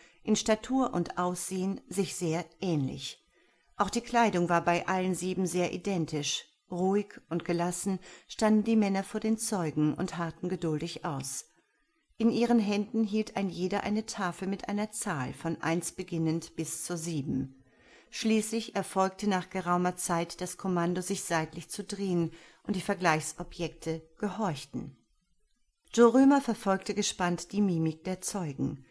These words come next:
Sie hatte in den vergangenen vier Tagen mit einem jeden Einzelnen gesprochen und auch die Zustimmung zu dieser Gegenüberstellung eingeholt. Reinhard Wegener, Peter Baum und Magister Erwin Leinert waren sofort einverstanden.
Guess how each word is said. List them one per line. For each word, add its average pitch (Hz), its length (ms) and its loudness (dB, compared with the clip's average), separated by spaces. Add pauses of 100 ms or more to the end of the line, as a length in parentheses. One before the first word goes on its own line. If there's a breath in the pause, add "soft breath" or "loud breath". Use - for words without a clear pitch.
(400 loud breath)
Sie 214 260 4
hatte 226 220 0
in 226 160 2
den 226 100 4
vergangenen 226 540 2
vier 220 280 -2
Tagen 202 360 0
mit 196 180 -2
einem 190 240 0
jeden 208 400 0
Einzelnen 196 600 -2
gesprochen 156 680 -2 (320 loud breath)
und 170 140 -2
auch 156 100 0
die 170 140 -6
Zustimmung 170 680 -2
zu - 120 -8
dieser 165 260 -6
Gegenüberstellung 151 1000 -4
eingeholt. 135 840 -4 (720)
Reinhard 240 540 4
Wegener, 214 420 2
Peter 196 340 -2
Baum 185 360 2
und - 180 -6
Magister 180 460 -4
Erwin 175 340 -2
Leinert 165 540 0
waren 180 240 0
sofort 170 480 -6
einverstanden. 143 960 -4